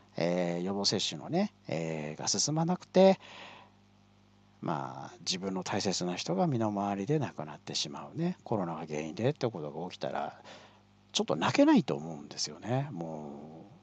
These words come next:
う、本当にシャレにならないと思うんですよ。だからそういうものをもうちょっとイメージしていただいてね、と思います。うーん、だから、なんていうのかな、ちょっとそのね、周りで流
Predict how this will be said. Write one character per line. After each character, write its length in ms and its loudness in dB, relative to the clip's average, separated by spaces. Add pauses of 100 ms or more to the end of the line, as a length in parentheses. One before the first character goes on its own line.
う、 40 -10
本 100 -6
当 100 0
に 60 4
シ 120 4
ャ 120 2
レ 80 8
に 60 6
な 100 4
ら 100 -8
な 120 2
い 100 2
と 160 -4
思 140 -4
う 20 -6
ん 40 -6
で 80 -4
す 80 -2
よ。 80 -6
だ 20 -4
か 40 2
ら 40 4
そ 180 6
う 40 6
い 60 4
う 40 2
も 120 2
の 100 4
を 40 8
も 160 2
う 20 -6
ち 80 -4
ょ 40 -4
っ 20 -8
と 120 0
イ 140 -2
メ 180 4
ー 40 2
ジ 140 -6
し 100 0
て 80 -6
い 60 -8
た 100 -6
だ 100 -8
い 60 -12
て 100 -12
ね、 160 -10 (880)
と 80 0
思 140 -4
い 60 -8
ま 100 -12
す。 220 -2 (200)
う 40 -8
ー 20 -4
ん、 1000 -14
だ 100 -12
か 80 -14
ら、 180 -14 (240)
な 60 -14
ん 40 -20
て 140 -16
い 40 -10
う 20 -10
の 80 -14
か 120 -6
な、 220 -6
ち 80 -6
ょ 40 -10
っ 40 -14
と 100 -8
そ 140 0
の 80 4
ね、 160 6
周 280 4
り 100 6
で 120 8
流 60 4